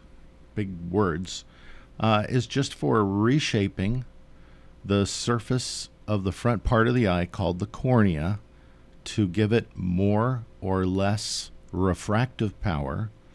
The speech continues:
so that the light from the distance can focus on your retina without the need for glasses or contacts. Um, and, uh, we do recommend this when you are an appropriate candidate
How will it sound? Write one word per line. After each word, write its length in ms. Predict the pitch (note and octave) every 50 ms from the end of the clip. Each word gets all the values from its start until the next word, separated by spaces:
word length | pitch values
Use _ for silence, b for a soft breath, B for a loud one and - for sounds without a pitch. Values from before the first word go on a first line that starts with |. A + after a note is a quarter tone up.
| b b b b b b b
so 300 | b - - - A2 G#2
that 300 | G2+ G2+ G#2 F#2+ - -
the 160 | - - G2 F#2+
light 400 | F#2 F#2+ G2+ G#2+ A2+ A2+ - -
from 300 | - - A2+ G#2 G2+ G2
the 80 | G#2
distance 800 | G2 B2+ C#3+ C#3 - - - F2+ G2+ G#2+ - - - - - - -
can 320 | - - - G2+ F#2+ F#2+ G2
focus 600 | - - - - C#3+ C#3+ C#3+ - F2+ F2 - -
on 240 | G2 F#2 F#2+ F#2+ F#2+
your 200 | G2 G#2 G2+ G2+
retina 580 | G#2 G#2+ C#3 D3+ - - E2+ E2+ D2 D#2+ G2+ G#2+ B B B B B B B
without 480 | - A#2 B2+ - F#2+ F2 F#2 G2 -
the 100 | - C3
need 360 | B2 A2 F2+ E2 E2 F2+ F2 -
for 180 | - - A2
glasses 640 | G2+ F2+ D#2 D2+ D2+ D2+ D2+ - - - F2 F2 F2
or 120 | F#2 F2+
contacts. 1000 | F2 - - - G2+ G#2 A2 G#2+ F2+ - G2+ F2+ C#2 C2 - - - - - - - - B B B B B B B B B B B B B B B B B - - - -
Um, 560 | F2 F2 E2+ E2+ F2 F2 E2+ E2+ E2+ D#2 - - - - - - - - - -
and, 420 | A2 G2+ F#2+ F#2+ F#2+ F#2 E2+ -
uh, 320 | G2+ F#2 F#2 F2+ F#2 F#2 F#2
we 200 | F#2 G2 A#2 B2+
do 240 | B2 G2 A2+ A#2+ C#3
recommend 640 | C#3 A#2 A2+ A2+ - - A2 G2+ G2 F#2+ F#2 F2+ F2
this 360 | F#2 A2 A#2 - - - -
when 160 | - G#2 G2
you 120 | G2 G2 F#2+
are 140 | F#2 F#2+ F#2+
an 80 | F#2
appropriate 600 | F2+ F2 - - A#2 A#2 A#2+ - A2+ G2 F#2+ E2+
candidate 720 | - - A#2 A2+ A#2+ A2+ F#2 E2 F2 G2 - - - -